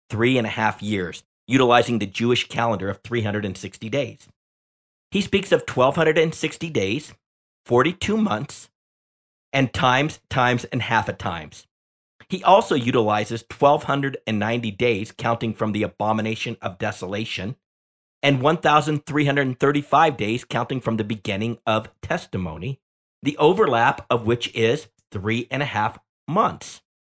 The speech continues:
But are these to be taken literally or figuratively, or both? The mysterious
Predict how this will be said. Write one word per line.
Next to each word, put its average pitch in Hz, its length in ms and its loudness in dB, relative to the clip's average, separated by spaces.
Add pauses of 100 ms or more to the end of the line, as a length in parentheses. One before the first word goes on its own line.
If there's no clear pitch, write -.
(360)
But - 220 2
are 190 240 8
these 190 260 -2
to 185 100 0
be 165 120 0
taken 151 380 2
literally 165 640 0 (560)
or 147 140 2
figuratively, 135 840 -4 (300)
or 190 100 6
both? - 480 0 (840)
The 107 60 -4
mysterious 170 880 0